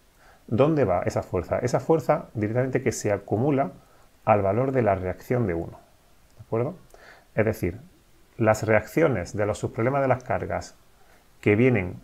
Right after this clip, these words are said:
de haberme inventado una, un empotramiento, ¿vale? Eh, van a matricial como cargas y con sentido inverso. Las que no, sin sentido inverso ni nada, tal cual, se suman al valor de la reacción. Eso creo que lo tenía por aquí explicado, ¿no? Exactamente.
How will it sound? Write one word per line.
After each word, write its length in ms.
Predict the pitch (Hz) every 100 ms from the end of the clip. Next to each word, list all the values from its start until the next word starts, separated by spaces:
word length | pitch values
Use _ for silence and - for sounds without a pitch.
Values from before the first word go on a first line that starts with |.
| -
de 260 | 110 98
haberme 440 | 104 113 123 127 107
inventado 640 | 101 98 98 101 127 104
una, 340 | 104 113 110 113
un 140 | 123
empotramiento, 680 | 117 110 107 139 175 214 - - - - - - - - - _ 135
¿vale? 340 | 127 180 247 - _ - - - - - _ -
Eh, 360 | 110 107 107 104
van 280 | 131 156 123
a 60 |
matricial 400 | 104 98 95 120
como 180 | 113 95
cargas 400 | 92 90 85 -
y 80 | -
con 140 | 110
sentido 260 | 110 101 98
inverso. 380 | 87 87 - -
Las 320 | 123 110 110
que 200 | - 107
no, 300 | 143 175 90 - _
sin 280 | - - 101
sentido 340 | - 92 123 127
inverso 380 | 110 98 95
ni 80 | 98
nada, 260 | 107 101 92
tal 220 | 92 95
cual, 380 | - 151 180 190
se 160 | -
suman 400 | - 135 156 160 -
al 160 | 117
valor 280 | 123 117 135
de 80 | 131
la 100 | 92
reacción. 480 | 90 87 - 87 85 - - - _ _ _
Eso 240 | - - 104
creo 160 | 101
que 60 | 101
lo 80 | 101
tenía 220 | 104 98
por 120 | 110
aquí 140 | - 104
explicado, 520 | 104 117 113 - 151
¿no? 140 | 180
Exactamente. 560 | 190 - 87 87 90